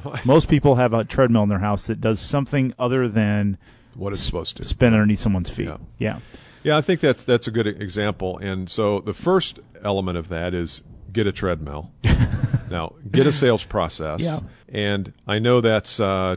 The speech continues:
Speaker 1: kinda like the Steve Martin, you know, how to become a millionaire. Well, first off, you get a million dollars.
Speaker 2: <laughs> Right.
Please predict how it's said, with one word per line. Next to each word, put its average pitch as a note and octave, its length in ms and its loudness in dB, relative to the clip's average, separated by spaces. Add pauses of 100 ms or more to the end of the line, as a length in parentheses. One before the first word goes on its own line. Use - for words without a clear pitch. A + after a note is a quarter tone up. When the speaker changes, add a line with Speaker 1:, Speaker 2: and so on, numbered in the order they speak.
Speaker 1:
kinda G#2 160 -4
like G2 160 -2
the - 60 -14
Steve G2 320 -4
Martin, F#2+ 280 -2
you F#2 120 -2
know, F2+ 60 -4
how F#2+ 100 -4
to F#2 80 -4
become F#2+ 260 -6
a F2+ 40 -4
millionaire. G2 380 0
Well, G2 100 -2
first C#3 280 0
off, G2 120 2
you F#2 40 -10
get F#2+ 140 0
a - 20 -2
million E2 240 -2
dollars. C#2 240 -4
Speaker 2:
<laughs> - 240 -2
Right. - 340 -2